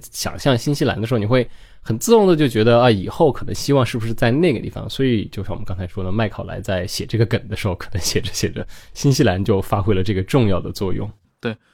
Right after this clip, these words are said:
Speaker 2: 但我觉得这个就是从文学史对应到这个，比如说社会史方面，它互相映照吧。就比较讽刺的一点是什么？就是麦考莱最早发表那个对兰克的那本交黄史的评论，在麦-，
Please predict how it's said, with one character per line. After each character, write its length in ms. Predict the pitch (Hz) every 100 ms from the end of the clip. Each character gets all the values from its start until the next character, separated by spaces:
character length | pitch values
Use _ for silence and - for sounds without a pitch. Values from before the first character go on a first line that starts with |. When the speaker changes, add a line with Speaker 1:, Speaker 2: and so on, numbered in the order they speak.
| _
Speaker 2:
但 120 | 247
我 160 | 254 120
觉 140 | 101
得 80 | 131
这 100 | 170
个 160 | 185 123
就 140 | 147
是 480 | 151 135 107 107 104
从 260 | - 135 123
文 220 | 147 208
学 220 | 170 127
史 280 | - 107 98
对 160 | - 147
应 160 | 123 123
到 180 | 120
这 200 | 117 127
个， 200 | 110 104 101
比 100 | 107
如 140 | 107
说 200 | - 135
社 220 | 135 277
会 160 | 247 190
史 180 | - 101
方 200 | - 131
面， 240 | 131 120 - _ _ _ _ -
它 380 | 160 143 131 -
互 240 | - 233
相 220 | 180 175 190
映 180 | 208
照 240 | 117 165 110
吧。 120 | 107
就 100 | -
比 80 | 190
较 140 | 185 226
讽 240 | 180 107
刺 180 | - 254
的 140 | 247
一 40 | 180
点 140 | 131
是 140 | -
什 140 | 131 117
么？ 100 | 123
就 100 | 156
是 220 | 170 156 - _ _
麦 140 | - 185
考 140 | 139
莱 220 | 113 131 -
最 100 | -
早 220 | 151 123 104
发 160 | 147
表 140 | 127 110
那 120 | 120
个 100 | 117
对 320 | - 123 110
兰 180 | 107 110
克 200 | - 147
的 120 | 117
那 100 | 117
本 140 | 113 104
交 140 | 131
黄 140 | 127
史 140 | 123 107
的 80 | 104
评 160 | 113
论， 220 | 117 120 107 _ _ -
在 120 | 190
麦-， 240 | 185 175